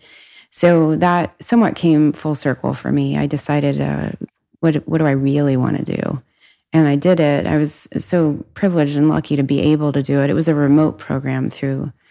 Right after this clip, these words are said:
Bennington Writing Seminars. So, um, I took a job as an employed physician at Equitas Health, just working two days a week. And I got my master's in creative writing. And I sort of was at this stage in my life where,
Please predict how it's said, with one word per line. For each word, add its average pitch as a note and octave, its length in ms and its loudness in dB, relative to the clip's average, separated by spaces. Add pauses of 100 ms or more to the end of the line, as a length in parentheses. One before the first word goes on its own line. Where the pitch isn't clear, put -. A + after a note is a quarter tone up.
(340)
Bennington C#3+ 440 2
Writing C3+ 320 -2
Seminars. - 760 -6 (640)
So, D#3 640 0
um, D3 580 0 (160)
I D#3+ 100 2
took - 220 -2
a F3 60 4
job D3+ 340 0
as D3 140 -2
an C#3+ 80 2
employed F#3 500 0
physician C#3 480 -4
at C3+ 100 0
Equitas D3 480 -4
Health, C3+ 560 -6 (400)
just - 200 -6
working D#3 300 2
two D3+ 180 -2
days D3 220 0
a D3 60 -2
week. C#3 520 -2 (440)
And D#3 100 2
I D#3 60 6
got D#3+ 160 2
my E3+ 100 4
master's D3+ 480 0
in D3 100 2
creative C#3+ 320 -4
writing. C#3+ 520 -2
And C#3+ 260 -2 (160)
I F3 60 -2
sort G3 240 0
of F3+ 80 2
was E3+ 160 2
at D#3 140 0
this D3+ 140 -2
stage E3 560 0
in D3+ 100 4
my C#3 160 2
life C#3 400 0
where, C#3 320 -2